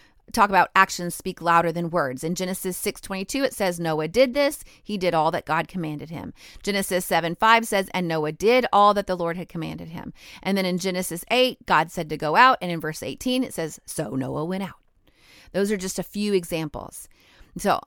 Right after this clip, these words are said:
I'm assuming a lifetime of walking with God included back and forth conversation. <laughs> But what is recorded is God's words and Noah's obedience. God's direction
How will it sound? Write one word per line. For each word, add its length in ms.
I'm 360
assuming 720
a 80
lifetime 920
of 180
walking 420
with 140
God 440
included 720
back 220
and 120
forth 200
conversation. 720
<laughs> 40
But 180
what 180
is 200
recorded 920
is 260
God's 340
words 520
and 220
Noah's 300
obedience. 680
God's 300
direction 680